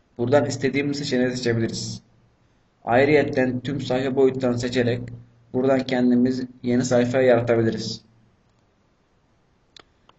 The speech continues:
Şimdi sütunlara geleceğiz. Sütunlar oldukça önemlidir. Buradan sütunlardan iki seçeneğini seçersek gördüğümüz gibi sayfamız iki sütuna bölündü.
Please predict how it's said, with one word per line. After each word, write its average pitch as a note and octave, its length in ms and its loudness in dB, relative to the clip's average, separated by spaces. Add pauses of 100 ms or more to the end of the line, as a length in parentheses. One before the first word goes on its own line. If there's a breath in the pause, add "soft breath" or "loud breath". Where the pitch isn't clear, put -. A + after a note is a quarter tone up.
(140)
Şimdi D3 320 0
sütunlara C3+ 420 0
geleceğiz. A2 560 0 (120)
Sütunlar C3 460 0
oldukça B2 440 2
önemlidir. A#2+ 640 2 (1600)
Buradan C3+ 260 -4
sütunlardan C3+ 720 -2 (100)
iki - 140 -14
seçeneğini C3+ 440 0 (560)
seçersek B2 720 -2
gördüğümüz B2+ 480 0
gibi C#3+ 140 -6
sayfamız B2+ 540 0 (100)
iki - 200 -14
sütuna B2+ 380 -2
bölündü. G2+ 420 0